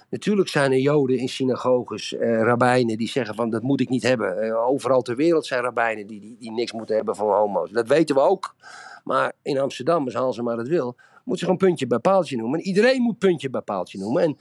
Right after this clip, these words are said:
dominee Greven deed het bij H L F acht prachtig eigenlijk, vond ik.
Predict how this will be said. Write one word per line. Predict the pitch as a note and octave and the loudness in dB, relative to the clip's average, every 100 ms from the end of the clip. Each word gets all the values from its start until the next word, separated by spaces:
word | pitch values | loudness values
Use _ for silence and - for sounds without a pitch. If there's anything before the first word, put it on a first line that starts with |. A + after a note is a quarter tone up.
| - - - | -14 -20 -4
dominee | C#3+ D3+ C3+ A#2 G#2 | 0 2 2 2 0
Greven | C#3 D3+ A#2+ G2+ | 2 2 2 0
deed | A2 F#2+ | -2 0
het | F#2 | -2
bij | F#2+ | -4
H | F2 G2 F2 E2+ | 0 0 0 -4
L | G2 | -6
F | - | -6
acht | G#2+ - | -6 -6
prachtig | - G2+ - - - | -2 -2 -2 -6 -4
eigenlijk, | B2+ G2 G#2+ G#2 _ _ - _ | -4 -4 -8 -14 _ _ -20 _
vond | - G2+ | -10 -8
ik. | F#2 | -10